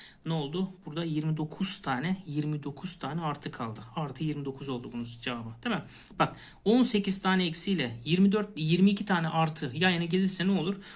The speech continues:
On sekiz tane eksiyle on sekiz tane artı birbirini götürdü. E, bunun içinden on sekiz tanesi gitti. Bak, on sekiz tane eksi, e, on sekiz tane artı gitti.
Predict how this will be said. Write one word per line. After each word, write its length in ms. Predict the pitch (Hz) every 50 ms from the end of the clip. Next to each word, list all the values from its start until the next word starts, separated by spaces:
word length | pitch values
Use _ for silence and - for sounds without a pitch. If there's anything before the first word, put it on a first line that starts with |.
| - - -
On 160 | 208 233 226
sekiz 300 | 220 - 196 196 - -
tane 200 | - 175 175 175
eksiyle 380 | 180 - - - 175 151 135
on 160 | 143 175 202 202
sekiz 300 | 190 185 170 - - -
tane 180 | 160 156 160
artı 300 | 165 170 165 165 - 156
birbirini 320 | 156 180 170 165 165 151 151
götürdü. 340 | 185 185 - 180 165 -
E, 140 | 190 180 160
bunun 120 | 180 196 208
içinden 300 | 202 196 - 202 190 180
on 200 | 185 202 220 202
sekiz 300 | 196 - 165 160 - -
tanesi 320 | - 160 165 160 - 160
gitti. 360 | 156 156 160 - - 127 117 117 - - - - - - -
Bak, 120 | 156 -
on 120 | 190 202 202
sekiz 320 | 196 - 165 160 - -
tane 200 | - 143 139 147
eksi, 400 | 156 165 165 - - 196 185 -
e, 120 | - 160 151
on 160 | - 190 208
sekiz 280 | 196 196 170 165 - -
tane 180 | 156 156 170
artı 240 | 175 165 165 170 -
gitti. 380 | 156 151 147 - - 127 117